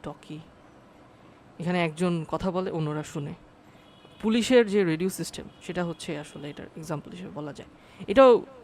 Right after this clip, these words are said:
এফিশিয়েন্ট সিমপ্লেক্সের চেয়ে, কারণ বোথ ওয়ে কমিউনিকেশন করা যাচ্ছে এবং এটা চ্যানেলের ফুল ক্যাপাসিটি ইউজ করতেছে একটা at a time আর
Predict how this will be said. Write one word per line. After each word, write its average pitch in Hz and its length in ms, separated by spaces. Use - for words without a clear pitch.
এফিশিয়েন্ট 208 640
সিমপ্লেক্সের 202 800
চেয়ে, 156 300
কারণ 156 340
বোথ 160 280
ওয়ে 175 100
কমিউনিকেশন 160 580
করা 185 220
যাচ্ছে - 400
এবং 165 280
এটা 165 240
চ্যানেলের 185 420
ফুল 185 400
ক্যাপাসিটি 180 680
ইউজ 160 300
করতেছে - 580
একটা 147 500
at 156 120
a 147 120
time 147 200
আর 143 80